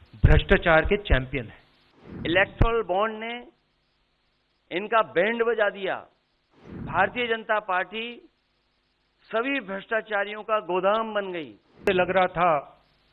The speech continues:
Speaker 1: पन्द्रह बीस दिन पहले कि वन एटी से वन एटी तक जाएंगे, अब मुझे लग रहा है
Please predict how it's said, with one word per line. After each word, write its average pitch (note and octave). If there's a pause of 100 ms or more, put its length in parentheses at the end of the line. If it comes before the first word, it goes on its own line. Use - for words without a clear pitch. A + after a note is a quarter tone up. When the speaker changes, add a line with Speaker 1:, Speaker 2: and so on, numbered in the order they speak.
(1300)
Speaker 1:
पन्द्रह F3
बीस D#3+
दिन D#3+
पहले D3+ (720)
कि F3+
वन D#3
एटी D#3+
से D#3 (1000)
वन D3+
एटी E3+
तक F#3
जाएंगे, C#3+ (420)
अब E3+
मुझे F3+
लग D#3+
रहा D3+
है F3